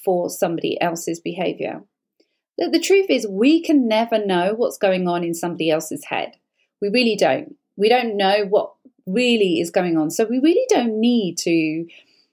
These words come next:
rationalize what they're doing and, and make excuses for somebody else's behavior. The very thing that we need to look at is, how do they make us feel?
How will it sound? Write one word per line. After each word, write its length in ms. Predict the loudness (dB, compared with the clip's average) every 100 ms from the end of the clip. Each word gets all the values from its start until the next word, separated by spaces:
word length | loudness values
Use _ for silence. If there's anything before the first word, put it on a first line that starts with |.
| _ _ _ _ _ _ _ _ _ _ _
rationalize 1120 | -2 -2 -2 -2 0 0 -2 -4 -6 -8 -10 -14
what 360 | -2 0 0 2
they're 180 | 2
doing 400 | 2 0 2 0
and, 260 | -2 -2 -4 -4
and 180 | -2
make 240 | 0 -2 -4
excuses 800 | -12 -14 -2 0 2 0 -2 -4
for 80 |
somebody 400 | -4 -2 -2 0
else's 300 | 0 0 -6
behavior. 580 | -12 -2 2 2 0 -8 -14 -20 -20 _ -6
The 100 | 2
very 300 | 2 4 2
thing 340 | 2 4 4
that 180 | 2 -2
we 340 | 0 2 4
need 340 | 4 0 -2 -6
to 100 | -6
look 300 | -6 -6 -8
at 340 | -8 -10 -14 _ -20 _
is, 520 | 2 4 2 0 -4 -10
how 380 | -12 -2 0 2
do 120 | 2
they 200 | 2 2
make 280 | 2 -2 -4
us 200 | -10 -10
feel? 560 | -2 0 2 0 -4